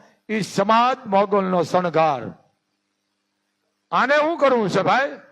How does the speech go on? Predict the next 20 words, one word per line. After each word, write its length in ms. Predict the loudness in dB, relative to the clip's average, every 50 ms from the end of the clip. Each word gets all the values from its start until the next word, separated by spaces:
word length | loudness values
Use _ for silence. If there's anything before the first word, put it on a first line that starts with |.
| _ _ _ _ 0
હોના 380 | 2 2 2 2 2 2 2 0
ને 80 | -4 -4 -2
ચાંદી. 720 | 0 2 2 2 2 0 0 0 0 -4 -8 -14 -20 _ _ _ _ _ _ _ _ _ _ _ _ _ _ _ _ _ _ _ _ _ _ _ _ _ _ _ _ _ _ _ _ _ _ _ _ _ _ _ -20 -20 -10
સમાજ 500 | -4 -2 0 2 2 2 4 2 2 0 -2 -8 -18 -20 -20 _ _ _ _ _ _ _ _ _ _ -4
આપણા 300 | -4 -4 -2 0 0 0
આમ 120 | 0 0
ગલઢામાં 600 | 0 0 2 2 2 0 0 0 0 -2 -4 -4
કહેવત 260 | -6 -6 -6 -6 -6 -6
છે 100 | -8 -8
કે 100 | -8 -2
મારો 360 | 0 2 2 2 2 0 0
હૈયાનો 480 | -2 -2 -2 -2 -2 0 0 0 0
હાર 260 | 0 0 0 0 0 0
આવ્યો. 400 | -2 -2 -2 -2 -4 -4 -6 -8 -16 _ _ _ _ _ _ _ _ _
જો 160 | -4 -2 -2 -2
માં 380 | 0 0 0 2 2 0 -2
હશે 240 | -4 -6 -6 -6 -6
ને 80 | -4 -2
માં 280 | -2 0 0 -2 -4
કહેશે 600 | -6 -8 -6 -4 -4 -4 -4 -4 -6 -12 _ _